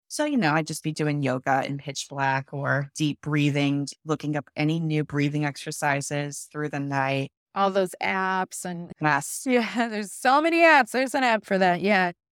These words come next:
Speaker 2: So now we're sprinkling, we've got, uh, distress at an all-time high. And, uh, and I'm not even sure exactly where Ali's going with this, but I do wanna note the insomnia, because insomnia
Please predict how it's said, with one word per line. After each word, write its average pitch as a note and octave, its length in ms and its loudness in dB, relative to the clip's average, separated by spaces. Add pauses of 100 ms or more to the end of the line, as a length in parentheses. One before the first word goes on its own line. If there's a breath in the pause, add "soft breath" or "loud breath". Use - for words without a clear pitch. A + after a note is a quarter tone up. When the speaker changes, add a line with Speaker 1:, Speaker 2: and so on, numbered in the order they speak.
Speaker 2:
So - 240 2
now D4+ 300 6
we're F#4 140 6
sprinkling, C#4+ 600 2
we've A#3+ 200 0
got, G3+ 480 4 (380)
uh, - 100 0 (220)
distress C4 520 2
at B3 120 4
an G#3+ 120 2
all-time D4 640 -4
high. F#3 540 -6 (480)
And, F#3 680 0 (540)
uh, - 60 -8
and G2+ 560 -2
I'm D#4 100 2
not G#4 160 4
even B3 280 4
sure A#3 260 2
exactly G#3 640 2
where F#4+ 240 2
Ali's C#4 320 2
going D4 200 4
with D4+ 120 -2
this, D#4 180 0
but A3 160 4
I G3 80 4
do A#3 220 0
wanna C4+ 260 0
note A3+ 320 2
the - 140 -4
insomnia, G#3+ 800 0
because G#3+ 320 -2
insomnia G#3+ 1200 0